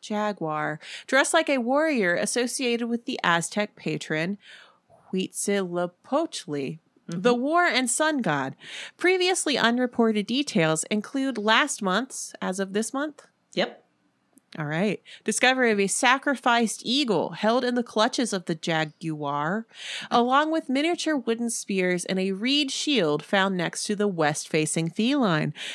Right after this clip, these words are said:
Speaker 1: which had copper bells tied around its ankles.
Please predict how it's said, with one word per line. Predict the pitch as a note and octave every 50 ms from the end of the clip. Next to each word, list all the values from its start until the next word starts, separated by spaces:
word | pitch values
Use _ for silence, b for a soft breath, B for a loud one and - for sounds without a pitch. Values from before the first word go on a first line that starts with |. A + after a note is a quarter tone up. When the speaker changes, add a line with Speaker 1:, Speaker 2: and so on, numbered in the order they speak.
| B B
Speaker 1:
which | - A#3+ A#3 -
had | C4+ B3+ A#3+
copper | - - - C#4+ C#4+ C#4+ C#4 D4+ D4
bells | C4 - E4 E4+ D#4+ A#3 E3+ D#3 D#3+ - - -
tied | - - G3 F#3 F3 F3 G3
around | G3+ F#3 E3 D#3 D3+ D#3+
its | E3+ - -
ankles. | - A3+ C4 D#4 - - - - - - - -